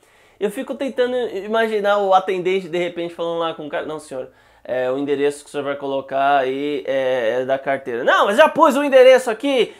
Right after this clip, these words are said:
eu, eu, meu endereço, eu moro na rua tal, não sei o que." "Não, mas, mas, meu senhor, o senhor tem que colocar o código da sua carteira." Ele, "Mas que carteira é essa que eu uso aí?" "Tem várias,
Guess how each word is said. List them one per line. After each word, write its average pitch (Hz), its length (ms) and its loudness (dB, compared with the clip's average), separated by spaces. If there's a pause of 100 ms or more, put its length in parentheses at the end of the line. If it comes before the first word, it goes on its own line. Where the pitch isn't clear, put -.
(100)
eu, 214 80 0
eu, 226 360 4
meu 277 200 8
endereço, 269 520 6
eu 247 80 0
moro 254 220 4
na 240 140 2
rua 233 260 6
tal, 247 380 6
não 247 80 -6
sei 254 140 -4
o - 20 -2
que." 247 80 0
"Não, 208 340 -6
mas, 175 300 -8
mas, 143 200 -10
meu 143 160 -8
senhor, 165 440 -6 (300)
o - 40 -20
senhor - 100 -14
tem 170 120 -6
que 170 40 -12
colocar 165 760 4
o 143 280 -4
código 165 600 2
da 156 120 0
sua 160 220 -6
carteira." 151 920 -2 (260)
Ele, 196 100 4
"Mas 294 140 4
que 320 100 -2
carteira 294 500 2
é 240 140 6
essa 220 280 -2
que 220 100 -6
eu 214 80 2
uso 185 260 0
aí?" 156 220 -2 (320)
"Tem 294 200 -6
várias, 196 500 0